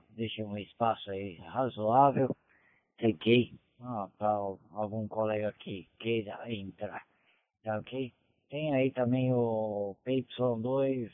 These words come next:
Bravo Canadá, o Adriano aí pelo, por Mangonguá, tá ok? Se ele quiser falar, no espaço de câmbio tá aberto aí a, a oportunidade pra ele, tá bom, Sérgio?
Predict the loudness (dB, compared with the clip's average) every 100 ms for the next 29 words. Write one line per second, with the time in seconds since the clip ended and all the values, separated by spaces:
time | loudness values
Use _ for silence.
0 | _ -8 -2 2 2 0 -8 -4 -2 -2
1 | 2 2 2 -4 _ _ 2 2 2 2
2 | 2 4 4 4 2 0 0 -2 -4 -6
3 | 2 2 4 4 4 4 0 2 6 6
4 | 4 _ _ _ _ _ _ -4 -2 -2
5 | 0 2 2 -4 -16 -4 -2 -2 -4 2
6 | 4 4 4 6 10 10 10 6 -8 -6
7 | -2 -2 0 0 0 -2 0 4 4 4
8 | 2 4 4 4 0 2 0 2 0 0
9 | 0 2 0 4 6 6 4 6 6 8
10 | 6 4 2 2 2 0 -2 0 6 8
11 | 8 6 6 8 6